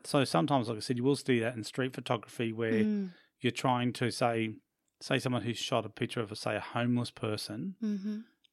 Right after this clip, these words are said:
Speaker 1: and kind of, I suppose, to emphasise that person's
Speaker 2: Yeah.
Speaker 1: plight is that it's shot in a low key format,
Speaker 2: Yeah.
Speaker 1: so that it's quite dark and
Speaker 2: Yeah.
Speaker 1: it's, it's quite, you know, even like, I mean,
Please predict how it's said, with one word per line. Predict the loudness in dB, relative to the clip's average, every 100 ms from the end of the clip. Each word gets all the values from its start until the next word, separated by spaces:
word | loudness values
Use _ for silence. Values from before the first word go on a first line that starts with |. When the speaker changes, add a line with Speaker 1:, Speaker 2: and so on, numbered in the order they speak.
| _ _ _ _ -8
Speaker 1:
and | -4 -4 -6 _ _ _ -20 -6
kind | -2 0
of, | 0
I | -2
suppose, | -2 -2 -2 -2
to | -4
emphasise | -4 -4 -6 -2 -2 -2 -4
that | -6 -8 -8 -14
person's | -6 -4 -4 -10 -10 -8
Speaker 2:
Yeah. | -6 -4 -4 2
Speaker 1:
plight | 4 4 2 _ _
is | -4 -2
that | -4 -4
it's | -10 -8
shot | -2 2 0 0
in | -6
a |
low | -2 -2 -2
key | -4 -2 0 -2
format, | -4 -2 0 0
Speaker 2:
Yeah. | -2 -4 -8 -12 -20 -20 _
Speaker 1:
so | 0 2 4
that | 2 0 _
it's | -12 -12
quite | -4 -4 -6 -12
dark | -10 -8 -8 -8 -6
and | -2
Speaker 2:
Yeah. | -2 -2 -6 _ _
Speaker 1:
it's, | -12 -10 -4
it's | -4 -4
quite, | -6 -2 0 -2 _ _ -2
you | -2
know, | 0 -4 -6 0
even | 2 2
like, | 0 -2 -4
I |
mean, | -4 -4